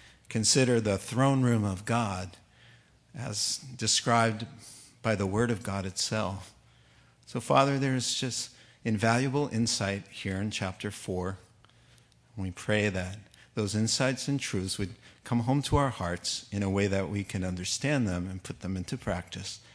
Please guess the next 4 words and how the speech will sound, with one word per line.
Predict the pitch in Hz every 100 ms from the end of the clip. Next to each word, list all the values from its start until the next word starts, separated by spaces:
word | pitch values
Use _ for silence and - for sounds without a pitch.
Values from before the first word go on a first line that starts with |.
| -
In | - 95
Christ's | - 90 87 -
name, | 92 82 - - - - - - - - -
amen. | 92 92 101 92 87